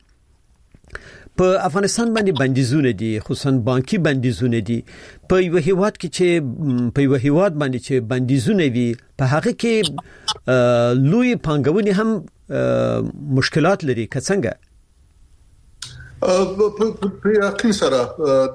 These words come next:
Speaker 2: دا تنها دا، دا مشکل د بانکي، بلکې دا خپله د مشروعیت بحث، خپله د هغه نور حقوقي، قانوني او، اه، اه، اساسي اقتصادي، اه، مسایل چې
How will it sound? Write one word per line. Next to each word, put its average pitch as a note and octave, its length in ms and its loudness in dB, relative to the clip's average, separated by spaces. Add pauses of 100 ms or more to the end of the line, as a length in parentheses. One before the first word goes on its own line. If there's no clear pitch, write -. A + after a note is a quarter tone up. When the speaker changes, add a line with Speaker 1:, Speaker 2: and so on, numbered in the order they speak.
(160)
Speaker 2:
دا F3+ 60 -2
تنها E3+ 260 0
دا، D#3+ 160 2 (140)
دا C#3+ 160 0
مشکل C#3+ 280 -4
د C3+ 80 -4
بانکي، B2+ 560 -2 (120)
بلکې B2+ 220 0
دا A2 240 0
خپله D3 260 -2 (680)
د - 20 -4
مشروعیت A#2+ 600 0
بحث، C3+ 580 0
خپله B2+ 320 -2
د A#2 120 -2
هغه A2 600 0 (480)
نور G3+ 360 2
حقوقي، D3+ 640 -2
قانوني C3 720 0
او، B2+ 180 4 (280)
اه، G#2+ 340 -2 (480)
اه، A2+ 680 -2
اساسي G#3 520 0
اقتصادي، D#3+ 640 0
اه، B2 800 2
مسایل C#3+ 360 0
چې E3 140 -4